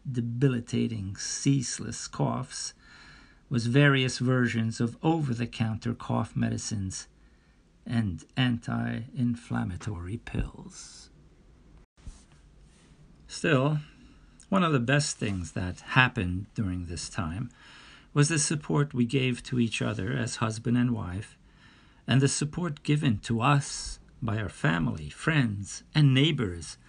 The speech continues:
although at a safe distance. They brought us food, much of which we didn't eat at first,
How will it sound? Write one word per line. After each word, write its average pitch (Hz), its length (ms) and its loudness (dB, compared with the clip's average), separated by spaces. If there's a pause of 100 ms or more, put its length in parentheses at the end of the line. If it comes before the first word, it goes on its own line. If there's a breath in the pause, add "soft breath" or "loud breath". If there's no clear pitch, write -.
(920 loud breath)
although 135 460 4 (320)
at 120 100 0
a 120 60 0
safe 92 400 -4
distance. - 880 -8 (800 soft breath)
They 135 120 6
brought 123 300 4
us 107 220 -4
food, 127 640 0 (1400)
much 139 240 4
of 110 160 -2
which - 240 -6
we 110 280 -4 (140)
didn't 110 340 0
eat 110 160 0
at 85 160 -8
first, 110 460 -2